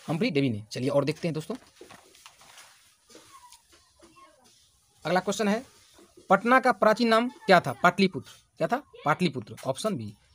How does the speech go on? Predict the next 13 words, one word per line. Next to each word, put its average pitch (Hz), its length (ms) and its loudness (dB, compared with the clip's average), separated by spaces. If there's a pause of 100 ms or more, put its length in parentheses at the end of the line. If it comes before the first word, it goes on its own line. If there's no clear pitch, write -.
विश्वव्यापी 214 640 4
आर्थिक 202 260 4
मंदी, 202 440 0 (120)
ये 156 100 0
रिपीट 175 220 -2
हो 196 80 4
गया 202 120 6
क्वेश्चन, 196 200 0
उन्नीस 190 140 0
सौ 185 60 -2
उनतीस 185 180 -4
होगा 175 120 2
आंसर। 196 240 -4